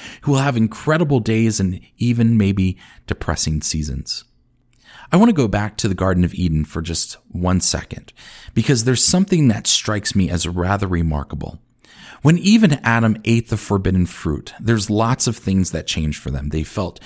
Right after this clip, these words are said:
shame for the first time. Adam treated his wife with horrific contempt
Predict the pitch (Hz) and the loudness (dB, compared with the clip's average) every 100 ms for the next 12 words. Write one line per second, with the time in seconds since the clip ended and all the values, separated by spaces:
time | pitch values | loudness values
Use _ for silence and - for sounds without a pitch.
0 | - - - - 117 95 82 73 - 78 | -20 -10 -2 2 4 4 2 -2 -4 -6
1 | - 80 - - 76 67 65 101 101 87 | -4 -4 -4 -6 -6 -6 -6 -4 -2 -2
2 | - - 117 98 90 80 85 87 87 82 | -4 -2 -2 0 -2 -4 -4 -4 -4 -6
3 | - - 87 90 113 - 95 - 92 78 | -8 -4 -4 -2 -2 -4 -8 -4 -4 -2
4 | - 85 71 | -2 -4 -4